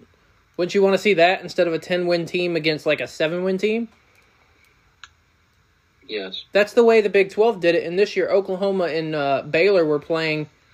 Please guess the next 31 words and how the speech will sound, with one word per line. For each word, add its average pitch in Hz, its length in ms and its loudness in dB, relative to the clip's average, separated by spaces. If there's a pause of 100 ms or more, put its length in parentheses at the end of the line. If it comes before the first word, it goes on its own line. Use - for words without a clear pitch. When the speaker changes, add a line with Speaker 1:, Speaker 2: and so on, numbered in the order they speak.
(120)
Speaker 1:
for 156 100 -2
a 156 40 -2
spot 165 300 2
in 151 60 -10
the - 60 -10
playoff. 170 460 0 (2000)
Speaker 2:
What - 120 -8
a - 40 0
good 95 140 -4
game. 92 240 -6 (500)
Speaker 1:
It - 40 -20
was 160 100 -16
a 135 40 -16
great 135 260 -2
game. 110 220 -12 (920)
So, 165 200 4
I, 170 300 0
I 226 40 2
just 220 140 -6
wanna 254 180 4
know 226 120 6
what 202 100 4
y'all's 180 220 4
thoughts 165 300 2
are 151 120 0
on 143 80 -6
the 139 80 -6
A 143 100 -4
C 147 100 -16
C 139 160 -14
schedules. 127 460 -8